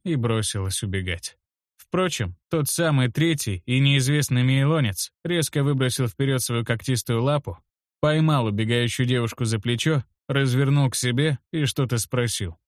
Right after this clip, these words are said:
Айни что-то мяукнула в ответ. Неизвестный тут же ее отпустил и даже, похоже, принес извинения.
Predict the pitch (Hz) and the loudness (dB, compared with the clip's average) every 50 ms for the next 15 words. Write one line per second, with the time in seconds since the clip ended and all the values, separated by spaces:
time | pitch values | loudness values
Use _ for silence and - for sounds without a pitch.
0 | _ _ _ _ _ _ _ _ _ _ 151 160 156 139 110 95 87 87 - - | _ _ _ _ _ _ _ _ _ _ 0 0 2 0 0 -2 -2 -4 -4 -4
1 | 156 147 139 156 151 156 165 175 175 170 - - 110 104 98 98 95 92 87 - | -4 -2 0 2 2 2 2 2 0 -2 -2 -2 -4 -2 -2 -2 -4 -4 -4 -4
2 | 92 87 85 - - - _ _ _ _ - 139 143 147 143 135 139 156 160 151 | -6 -6 -8 -8 -14 -20 _ _ _ _ 0 2 2 4 2 2 2 2 0 0
3 | - 131 110 107 104 135 123 110 110 110 113 113 110 104 - - 127 113 - - | 0 0 -2 0 0 0 0 0 0 0 0 0 -2 -2 -2 -2 -4 -2 -2 -2
4 | 151 143 120 98 - _ _ 139 131 117 120 117 110 104 104 92 - 117 107 - | -2 -2 -2 -4 -8 _ _ -4 -2 0 0 0 0 0 -2 -2 -2 -4 -4 -2
5 | - 123 113 104 104 101 92 - _ - 131 127 120 117 113 110 - - 117 110 | -2 -2 0 0 0 -2 -4 -4 _ 0 0 2 2 2 0 0 0 -2 -2 0
6 | 113 117 120 120 117 107 92 80 78 - | 0 0 2 2 0 0 -2 -4 -8 -12